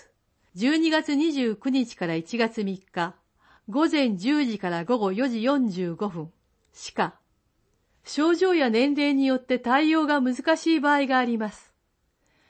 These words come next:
電話は受付時間の十五分前から受け付けていますので、事前に連絡してください。みんなおいでよ仲良し広場がありますが、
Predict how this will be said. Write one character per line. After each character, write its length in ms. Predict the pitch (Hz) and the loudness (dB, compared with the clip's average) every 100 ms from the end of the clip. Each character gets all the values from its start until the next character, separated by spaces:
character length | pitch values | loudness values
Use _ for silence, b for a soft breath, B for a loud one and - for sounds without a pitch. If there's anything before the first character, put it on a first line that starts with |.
| _ - | _ -8
電 260 | 190 254 294 | 2 2 2
話 120 | 277 | 2
は 240 | 254 247 | 2 0
受 240 | 214 202 320 | -6 -2 -2
付 240 | - 339 | 2 0
時 100 | 320 | 0
間 220 | 330 269 | 0 0
の 140 | 220 185 | 0 -2
十 180 | 214 285 | -2 0
五 100 | 339 | 0
分 260 | 339 330 | -2 -2
前 200 | 320 320 | 0 0
か 120 | - | 0
ら 100 | 202 | -2
受 100 | 180 | -2
け 80 | 240 | -2
付 200 | 240 262 | -4 -6
け 40 | 254 | -4
て 80 | |
い 100 | 247 | -2
ま 140 | 233 233 | -2 -4
す 140 | - | -6
の 120 | 180 | -8
で、 240 | 156 156 - b b b b | -6 -8 -12 b b b b
事 160 | 185 208 | -6 0
前 160 | 269 | 2
に 180 | 262 240 | 4 2
連 200 | 208 269 | 2 2
絡 260 | 294 294 285 | 0 -2 -6
し 60 | |
て 100 | - | -4
く 100 | 262 | -4
だ 140 | 247 240 | -4 -4
さ 160 | 233 | -4
い。 160 | 190 - _ _ _ _ _ _ _ _ _ _ _ _ _ _ _ _ | -4 -8 _ _ _ _ _ _ _ _ _ _ _ _ _ _ _ _
み 200 | 214 262 | -2 0
ん 80 | 339 | 0
な 180 | 339 320 | 2 2
お 80 | 320 | 2
い 60 | |
で 80 | 302 | 2
よ 160 | 294 226 | 0 0
仲 240 | 196 277 | -2 -2
良 120 | 302 | -4
し 140 | 311 294 | -4 -4
広 240 | 311 294 | -2 -2
場 100 | 226 | -2
が 120 | 185 | 0
あ 80 | 175 | -2
り 120 | 190 | -2
ま 120 | 214 208 | -4 -6
す 120 | 170 | -8
が、 220 | 160 - | -8 -8